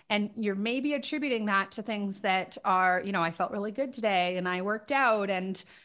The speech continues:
whatever." And, you know, all those things can be tools, but we want there to not be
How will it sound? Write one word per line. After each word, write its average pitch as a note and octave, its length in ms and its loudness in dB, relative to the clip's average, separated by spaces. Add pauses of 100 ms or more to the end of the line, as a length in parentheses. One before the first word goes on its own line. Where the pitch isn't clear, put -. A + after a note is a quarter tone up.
(240)
whatever." A3 520 4
And, G#3 400 0
you A#3+ 120 -2
know, F#3+ 180 0
all G3+ 240 2
those G3 220 -2
things G3+ 260 -4
can G3 180 -4
be F3+ 140 -6
tools, F3+ 760 -2 (680)
but G#3+ 120 -2
we A#3+ 180 -2
want C4+ 240 0
there A#3 140 2
to G#3+ 80 2
not G#3 480 2
be G3 520 -6